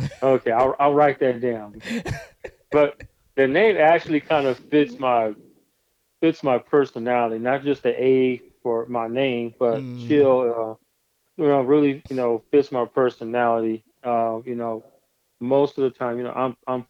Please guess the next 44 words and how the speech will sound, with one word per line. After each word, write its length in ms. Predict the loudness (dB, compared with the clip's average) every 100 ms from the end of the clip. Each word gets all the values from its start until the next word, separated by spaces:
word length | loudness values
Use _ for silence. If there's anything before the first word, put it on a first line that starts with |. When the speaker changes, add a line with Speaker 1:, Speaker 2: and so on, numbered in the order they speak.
| -10
Speaker 2:
I'm 160 | -6 -6
a 80 | -6
pretty 360 | -4 -4 -4
chill 340 | -6 0 0 0
person. 560 | 0 -2 -2 -8 -12 -14 _ -18
Speaker 1:
Mm-hmm. 440 | -16 -16 -14 -4
Speaker 2:
Um, 460 | -2 -2 -4 -8 -16 _ _ _ _ _ _ _ _ _ _
I 100 | -4
just 200 | 0 0
like 220 | 0 -2 -4
to, 60 |
you 80 | -8
know, 200 | -8 -8 -10
like 220 | -12 -12
to 80 | -14
chill. 380 | -8 -2 2 2
I 80 |
don't 160 | 0 0
like 220 | -2 -4
to 80 | -8
call, 340 | -8 -6 -6 -8
you 80 | -12
know, 120 | -10
be 220 | -6 -6
in 80 | -4
the 60 |
midst 380 | -6 -6 -8 -8
of 240 | -12 -12 -8
drama 420 | -6 -4 -4 -2
or, 560 | -4 -4 -6 -8 -12 -16 _ _ _ _ _
or, 220 | -6 -4 -2
you 120 | -4
know, 220 | -6 -8
stuff 380 | -6 -2 -2 -2
like 260 | -8 -6 -2
that. 280 | -2 -2 _ _ -20
Speaker 1:
Right, 420 | -20 -20 -20 -14
Speaker 2:
You 120 | -14
know, 80 | -12
I 100 | -14 -12
just 140 | -14 -16
Speaker 1:
right. 100 | -20 _
Speaker 2:
like 180 | -12 -12 -12
to, 140 | -18